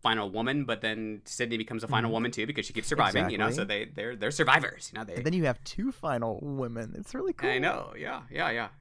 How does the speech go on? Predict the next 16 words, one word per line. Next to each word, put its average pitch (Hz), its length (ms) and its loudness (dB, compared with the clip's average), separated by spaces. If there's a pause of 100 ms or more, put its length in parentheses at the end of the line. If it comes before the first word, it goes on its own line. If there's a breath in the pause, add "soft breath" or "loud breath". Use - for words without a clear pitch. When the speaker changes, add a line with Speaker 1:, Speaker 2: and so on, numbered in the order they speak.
(340)
Speaker 1:
And, 104 160 -14
uh, 92 240 -8 (140)
each 120 160 -8
very 117 420 2 (680 soft breath)
unique 165 420 4
in 156 60 2
their 151 160 0
own 127 240 0
way, 107 240 0
you 117 140 -6
know, 101 180 -4
uh, 92 180 -10 (220)
G-, 101 160 -12
Gale 107 300 -2
is 107 160 -6
just - 260 -10